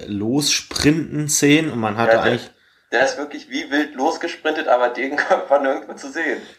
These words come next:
Speaker 1: Ja, also da hätte man fast meinen können, wenn da jetzt Degenkolb dahinter wäre, ja, optimaler Zug. Aber da hat man sich echt gefragt. Und Degenkolb kam dann wieder von viel weit zu hinten, zwar mit, von viel weit,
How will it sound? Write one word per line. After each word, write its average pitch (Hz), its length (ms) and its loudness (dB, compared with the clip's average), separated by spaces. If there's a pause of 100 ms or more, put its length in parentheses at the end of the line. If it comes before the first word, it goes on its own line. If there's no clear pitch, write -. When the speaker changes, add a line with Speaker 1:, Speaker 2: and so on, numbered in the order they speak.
Speaker 1:
Ja, 110 300 4
also 131 220 2
da 117 80 0
hätte 120 240 -2
man 117 180 -4
fast 117 240 -6
meinen 117 220 -4
können, 120 160 -2
wenn 110 100 -4
da 104 160 0
jetzt - 260 -6
Degenkolb 127 520 0
dahinter 123 500 0
wäre, 131 360 2
ja, 117 340 2
optimaler 120 800 -2
Zug. 151 520 -4 (680)
Aber 113 340 -4
da 107 120 -4
hat - 140 -6
man 117 100 -6
sich 120 120 -4
echt 110 140 -4
gefragt. 135 220 0
Und 110 160 -4
Degenkolb 127 440 2
kam 123 240 -2
dann 131 180 0
wieder 127 200 2
von 113 220 -4
viel 147 360 0
weit 139 320 4
zu 120 120 -4
hinten, 131 600 -4
zwar 113 220 -2
mit, 117 260 -6 (220)
von 110 120 -10
viel 127 180 -4
weit, 117 340 -4